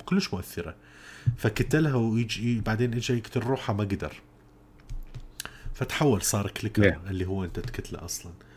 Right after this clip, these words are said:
Speaker 1: فهنا أنا إيلي تقول، تقول: "يا ريت تخيل لو كانوا هذولي عندهم مناعة مثلي"، يرجع ينفتح الموضوع نفس الشيء، وتسأله تقول له: "ليش طلعتني؟ يعني ليش طلعتني منك من وقت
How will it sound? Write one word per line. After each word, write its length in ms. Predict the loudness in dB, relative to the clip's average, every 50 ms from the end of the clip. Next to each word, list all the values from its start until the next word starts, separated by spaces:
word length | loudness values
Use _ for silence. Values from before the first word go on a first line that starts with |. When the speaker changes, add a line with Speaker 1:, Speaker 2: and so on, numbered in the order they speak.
| -20 -20 -20 -20 -20 -20 -20 -20 -20 -20 -20 -20 -20 -4 8
Speaker 1:
فهنا 280 | 10 12 12 12 12
أنا 140 | 12 12 12
إيلي 200 | 10 10 8 8
تقول، 260 | 6 6 4 4 4
تقول: 240 | 4 4 4 6 6
"يا 140 | 6 6 6
ريت 320 | 4 2 0 -2 -8 -16 -16 -16 -16 -12 -6
تخيل 300 | 4 8 8 10 10 8
لو 120 | 6 6
كانوا 280 | 4 4 2 4 4 4
هذولي 560 | 4 4 4 4 4 4 4 2 0 -4 -6 -12 -16 -10 -4
عندهم 600 | -4 -4 -2 0 0 0 0 -2 -4 -6 -6 -4
مناعة 540 | -4 -2 0 2 4 4 4 4 2 0
مثلي"، 380 | -2 -2 -4 -4 -6 -6 -6 -6 -6 -12 -20 -20 -20 -20 -20 -20 -20 -20 -20 -20 -4 0
يرجع 260 | 0 2 2 2 2
ينفتح 380 | 0 0 -2 -4 -6 -6 -4 -4
الموضوع 420 | -2 -2 -2 -2 -2 -4 -6 -6 -6
نفس 200 | -6 -6 -6 -6
الشيء، 320 | -6 -6 -6 -6 -8 -10 -12 -16 -20 -20 -20 -20 -20 -20 -20 -18 -10 -10
وتسأله 540 | -8 -4 -4 -2 -2 -2 -2 -4 -6 -8 -10 -14
تقول 280 | -12 -6 -4 -4 -2 -2
له: 520 | -4 -4 -4 -6 -6 -6 -8 -10 -10 -14 -14 -18 -20 -20 -20 -20 -20 -20 -20 -20 -20 -20 -20 -20 -20 -20 -20 -16 -8
"ليش 500 | -6 0 2 4 4 4 4 2 2 2
طلعتني؟ 640 | 2 2 2 2 0 0 -4 -2 2 4 4 6
يعني 180 | 4 4 2 0
ليش 200 | 0 0 0 0
طلعتني 460 | 0 0 0 0 -2 -4 -4 -4 -2
منك 400 | -2 -2 0 -2 -2 -2 -2 -2
من 80 | -2 -2
وقت 240 | -2 -2 -4 -6